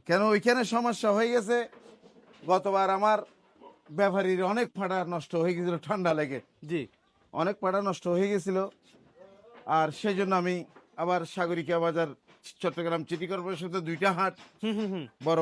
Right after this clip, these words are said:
Speaker 1: বড় হাট, চট্টগ্রাম আর কোনো হাট নাই, চট্টগ্রাম সিটি কর্পোরেশনে শুধু দুইটা, ফাটা বাজার, বিবির হাট আর সাগরিকা।
Speaker 2: আচ্ছা।
Speaker 1: তো আমি সাগরিকা বাজারটা নিলাম। তো এখন আমি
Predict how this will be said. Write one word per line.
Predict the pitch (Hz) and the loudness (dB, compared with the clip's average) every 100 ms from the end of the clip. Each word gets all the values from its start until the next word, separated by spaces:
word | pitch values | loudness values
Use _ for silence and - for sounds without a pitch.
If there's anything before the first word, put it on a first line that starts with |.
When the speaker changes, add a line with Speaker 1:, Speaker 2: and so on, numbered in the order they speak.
| 165 | 2
Speaker 1:
বড় | 165 | 2
হাট, | 180 175 | 0 -2
চট্টগ্রাম | 180 160 170 165 | -4 -2 0 0
আর | 165 | -2
কোনো | 147 175 180 | -2 -2 0
হাট | 175 151 | -2 -2
নাই, | 175 | -4
চট্টগ্রাম | 185 165 185 180 - | -4 -2 -2 -2 -4
সিটি | 214 | -6
কর্পোরেশনে | 240 247 233 214 226 | 0 0 0 -4 -6
শুধু | 214 220 214 - - - | -6 -6 -6 -8 -20 -8
দুইটা, | 151 190 240 262 - - | -4 0 0 0 -6 -2
ফাটা | 175 180 | 0 2
বাজার, | 185 185 180 | 2 2 0
বিবির | 175 170 | 0 0
হাট | 190 196 | 0 -2
আর | 151 | -6
সাগরিকা। | - 151 135 110 - - | -6 -4 -4 -6 -10 -10
Speaker 2:
আচ্ছা। | 139 165 110 - | -6 -6 -8 4
Speaker 1:
তো | 170 | 4
আমি | 180 | 4
সাগরিকা | 175 190 180 180 | 2 2 2 2
বাজারটা | 180 175 165 165 156 - _ _ _ _ | 0 -2 0 0 0 -2 _ _ _ _
নিলাম। | 160 170 196 214 _ _ _ _ - | -2 2 2 -2 _ _ _ _ -6
তো | 156 156 | -2 0
এখন | 175 180 175 | 0 -2 -2
আমি | 175 | -4